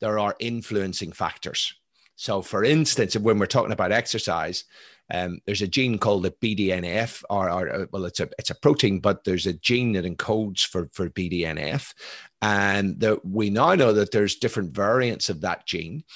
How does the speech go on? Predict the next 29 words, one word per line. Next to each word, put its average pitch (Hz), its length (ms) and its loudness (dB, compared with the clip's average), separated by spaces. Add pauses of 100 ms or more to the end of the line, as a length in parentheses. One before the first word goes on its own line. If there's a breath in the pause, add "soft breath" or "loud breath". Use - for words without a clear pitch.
(300 loud breath)
and 101 280 0
that, 98 180 -2
that 101 280 -2
some 131 320 2
people 117 420 4
who 98 180 4
have 90 480 2
one 127 300 4
variant 113 420 6
of 85 140 -6
the 87 100 -8
gene, 80 360 -6 (380 loud breath)
they 101 140 0
actually, 110 880 0
um, 92 300 -8 (180)
can 101 160 -4
quite 104 220 0
enjoy 92 800 0
intense 92 500 -4
exercise 85 640 0
and 82 120 -4
the 82 60 -6
feelings 92 420 -2
and 87 120 -2
emotions 92 560 2
that - 180 -6
come 95 220 0
after 90 360 0
exercise. - 640 0